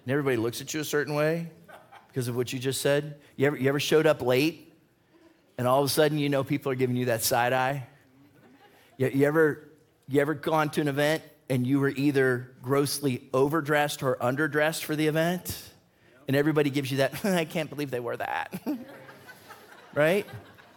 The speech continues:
So you know what it's like to be judged and to feel like other people are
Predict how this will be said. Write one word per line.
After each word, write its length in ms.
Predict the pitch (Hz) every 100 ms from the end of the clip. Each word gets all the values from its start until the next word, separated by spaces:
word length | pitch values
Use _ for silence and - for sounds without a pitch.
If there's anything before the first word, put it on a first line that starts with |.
| - _ - _
So 120 | -
you 240 | 160 139 220
know 180 | 233 226
what 180 | 202 175
it's 160 | -
like 380 | 165 156 - - - _ _ -
to 120 | 165
be 140 | 156 151
judged 640 | 151 160 104 101 - - - _ _ _ _ _ _ _ -
and 80 |
to 60 | 123
feel 180 | - 175
like 200 | 175 170
other 220 | 147 165
people 500 | 160 190 180 151 127
are 340 | 117 110 107